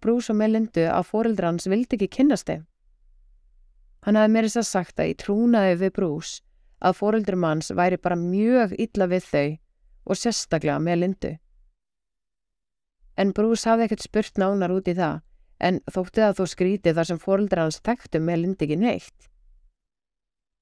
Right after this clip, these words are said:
Þarna var Jeff orðinn efstur grunaðra og lögreglan handtók hann heima hjá honum og færði hann til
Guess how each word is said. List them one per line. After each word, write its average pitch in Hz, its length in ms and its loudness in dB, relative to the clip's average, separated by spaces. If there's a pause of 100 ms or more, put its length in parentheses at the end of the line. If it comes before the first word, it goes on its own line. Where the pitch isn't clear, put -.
(1200)
Þarna 180 320 -2
var - 120 -6
Jeff 156 360 0
orðinn 160 320 -2
efstur 175 460 -4
grunaðra 170 560 -4 (440)
og 180 120 0
lögreglan 170 480 0
handtók 196 440 -2
hann 165 140 0
heima 196 280 2
hjá 170 100 0
honum 156 320 -4
og 170 120 -4
færði 202 280 0
hann 160 160 -2
til 175 140 0